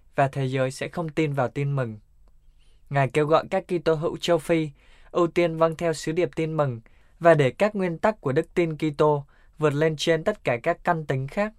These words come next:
bao gồm bộ lạc, quốc tịch và chủng tộc. "Trước tiên, hãy tìm kiếm sự hiệp nhất trong đức tin Kitô giáo, sau đó là với những người đồng hương của chúng ta và những người châu Phi." Cảnh báo việc các Kitô hữu dễ bị lợi dụng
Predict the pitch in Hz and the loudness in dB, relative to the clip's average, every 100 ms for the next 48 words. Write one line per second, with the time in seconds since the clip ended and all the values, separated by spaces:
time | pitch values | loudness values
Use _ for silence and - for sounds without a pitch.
0 | - _ - - 156 151 143 123 131 139 | -20 _ -8 0 2 2 0 0 -2 0
1 | 131 - - - 190 180 160 127 - 123 | 0 -2 -12 -6 -4 -2 -2 -2 -6 -8
2 | - 113 107 127 117 - - - - _ | -6 -10 -4 -2 -2 -6 -20 -20 -20 _
3 | - - - - 190 190 185 170 156 - | -20 -20 -18 -2 -2 0 2 2 2 -6
4 | - - - 151 170 160 135 135 135 - | -20 -14 -6 -4 -2 -2 -2 -4 -4 -4
5 | - 147 139 147 202 - 175 160 180 - | -6 -4 -4 -2 -4 -2 -4 -2 -4 -2
6 | 165 147 151 156 143 131 123 175 - - | -2 -2 -2 0 0 -2 -2 -6 -14 -20
7 | - - - - 175 160 135 147 - 160 | -20 -20 -10 2 2 4 2 0 -4 -2
8 | 135 135 131 143 175 165 135 127 123 156 | 0 0 -2 -4 -2 0 0 -2 -2 -2
9 | 147 139 113 127 131 156 147 139 - - | -2 -4 -8 -8 -2 0 0 -4 -12 -18
10 | - 131 131 160 160 127 - 139 - 147 | -4 -4 -4 -4 -2 -2 -2 -4 -2 -2
11 | 135 - _ - _ _ _ - 147 131 | -2 -8 _ -20 _ _ _ -2 0 2
12 | 135 151 180 139 190 202 180 165 165 160 | 2 2 0 2 0 0 -2 0 0 0
13 | - 156 156 185 196 165 - 143 143 | -4 -2 -4 -2 -2 -2 -2 -2 -2